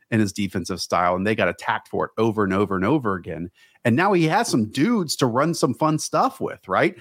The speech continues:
Like, you bring in Hassan Reddick, who can be an edge rusher, who can stand up and drop if you want him to. Again, Jordan Davis,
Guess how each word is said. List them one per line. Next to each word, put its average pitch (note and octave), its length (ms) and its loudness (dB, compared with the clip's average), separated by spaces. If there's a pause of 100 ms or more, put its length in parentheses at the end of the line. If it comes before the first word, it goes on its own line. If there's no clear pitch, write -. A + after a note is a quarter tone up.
(160)
Like, A2+ 140 -2
you C3+ 80 0
bring C#3+ 240 0
in F#3 80 2
Hassan B2+ 360 0
Reddick, G2+ 220 2
who G2+ 80 -8
can A2+ 160 -6
be C3+ 140 -2
an D3+ 140 -2
edge A#2 240 0
rusher, G#2+ 300 0
who A2 140 -2
can G#2+ 220 -2 (220)
stand D3+ 340 0
up C3 160 2
and G#2+ 80 0
drop G#2+ 300 0
if F#2+ 80 -10
you G#2+ 80 -2
want A2+ 140 0
him G#2 80 -2
to. F#2 140 -4
Again, C3+ 220 0
Jordan C#3+ 300 0
Davis, C#3 460 2